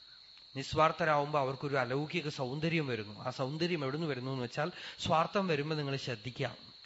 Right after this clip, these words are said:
എനിക്ക് വേണം എന്ന് പറയുമ്പോ, അല്ലെങ്കിൽ ചില വികാരങ്ങളൊക്കെ ഉണ്ടാവുമ്പോ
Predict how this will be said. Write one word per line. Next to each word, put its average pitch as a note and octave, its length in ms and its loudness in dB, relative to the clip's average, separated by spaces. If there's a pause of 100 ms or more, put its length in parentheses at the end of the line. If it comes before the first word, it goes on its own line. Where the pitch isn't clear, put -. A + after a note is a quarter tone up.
(100)
എനിക്ക് C#3 300 -4
വേണം C3+ 400 2
എന്ന് C3 140 -2
പറയുമ്പോ, A2+ 420 -6 (300)
അല്ലെങ്കിൽ C#3 260 -4
ചില D3 200 -4
വികാരങ്ങളൊക്കെ D3+ 800 2
ഉണ്ടാവുമ്പോ A2+ 480 -2